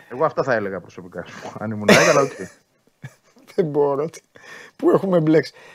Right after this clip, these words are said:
Speaker 2: Εντάξει.
Speaker 1: Ε, τώρα τι να πεις τώρα, εντάξει, άστο, δεν
Speaker 2: <laughs> Όχι, απλά δεν περίμενα. Συγγνώμη, έτσι ζητάω εγώ. Δεν περίμενα. Εδώ είναι το κουτί της Πανδώρας. Το, ο καθένας είναι έτοιμος να αμολύσει.
Speaker 1: Τι, εγώ είπα κάτι που άκουσα, δεν,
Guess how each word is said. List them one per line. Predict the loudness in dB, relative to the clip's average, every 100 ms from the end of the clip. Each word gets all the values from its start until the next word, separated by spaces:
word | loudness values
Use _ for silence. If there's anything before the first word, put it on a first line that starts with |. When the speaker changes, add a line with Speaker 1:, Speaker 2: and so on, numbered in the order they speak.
| -6
Speaker 2:
Εντάξει. | 2 2 2 -8
Speaker 1:
Ε, |
τώρα | 0 2
τι | 2
να | 0 0
πεις | -2
τώρα, | -6 -4
εντάξει, | -2 -4 -6
άστο, | -6 -8
δεν | -2 0
Speaker 2:
<laughs> | 0 -4 -14 -14 -16 -16 -16 -16 -16 -20 -20 -20 -20 -20 -20 _ -8
Όχι, | 4 4
απλά | 8 6
δεν | 6
περίμενα. | 4 4 2 -2 -6 -12 -10
Συγγνώμη, | -2 2 4 4
έτσι | 2 -2
ζητάω | 0 2
εγώ. | 4 2 0 -8
Δεν | 0 6
περίμενα. | 8 6 6 4 2 -2 -18 -2
Εδώ | 4 8
είναι | 8
το | 8
κουτί | 6 4
της | 2
Πανδώρας. | 4 6 10 10 10 4 -6 -10
Το, | 4 4 4
ο |
καθένας | 4 4 4 6 6 6 -10 -20 _ _
είναι | 0 4
έτοιμος | 4 6 4
να | 4
αμολύσει. | 4 4 4 2 2 -2 -4 -18 -20 -20 -20 _ 0 0 -4 -20 -20 -20 -20 _
Speaker 1:
Τι, | -2
εγώ | 2 4
είπα | 2 2 2
κάτι | 2 2
που | 2
άκουσα, | 2 0 -4
δεν, | -4